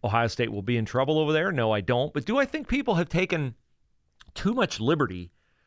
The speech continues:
with what Ohio State has accomplished against Akron, Tulsa, Maryland, and Rutgers?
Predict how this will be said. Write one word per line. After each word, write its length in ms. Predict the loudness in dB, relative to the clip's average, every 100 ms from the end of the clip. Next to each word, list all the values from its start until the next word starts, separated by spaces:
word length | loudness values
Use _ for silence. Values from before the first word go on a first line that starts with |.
| _ _
with 160 | -2 2
what 160 | 4 4
Ohio 320 | 4 2 2
State 260 | 2 2
has 120 | 2 0
accomplished 500 | 0 0 0 -2 -2
against 240 | -2 -2 -2
Akron, 460 | -2 0 0 -2
Tulsa, 580 | -2 -2 -2 0 0 0 -6 _ _ _ _
Maryland, 480 | 2 2 2 2 0
and 120 | 2
Rutgers? 500 | 2 2 -2 -14 -16